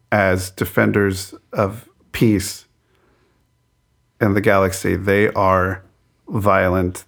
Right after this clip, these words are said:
They are cruel. And I think this is where there is a little bit in the fourth episode where we start to see Anakin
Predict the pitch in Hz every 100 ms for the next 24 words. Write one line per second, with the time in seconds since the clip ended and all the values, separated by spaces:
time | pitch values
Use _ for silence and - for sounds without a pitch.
0 | - 98 98 92 98 95 95 95 _ _
1 | _ _ _ _ _ - - 113 107 95
2 | 92 92 - - 104 98 101 101 - 123
3 | 117 113 - _ _ _ _ _ _ _
4 | - 123 123 139 113 98 113 113 107 104
5 | 98 - _ _ _ _ _ - 127 120
6 | 156 127 117 127 127 123 113 - 147 110
7 | 107 98 180 180 165 151 - - 110 104
8 | 104 104 _ _ _ _ _ _ _ 120
9 | 110 113 - 120 104 - 117 - 113 113
10 | 113 110 104 - 104 98 95 92